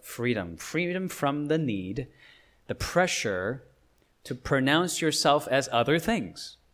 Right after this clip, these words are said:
Successful, beautiful, impressive, acceptable.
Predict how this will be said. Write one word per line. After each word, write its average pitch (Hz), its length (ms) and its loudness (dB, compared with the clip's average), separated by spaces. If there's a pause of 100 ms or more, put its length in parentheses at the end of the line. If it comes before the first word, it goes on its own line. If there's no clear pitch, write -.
(1600)
Successful, - 880 -8 (1600)
beautiful, 113 640 -6 (800)
impressive, - 920 -8 (1080)
acceptable. 104 720 -6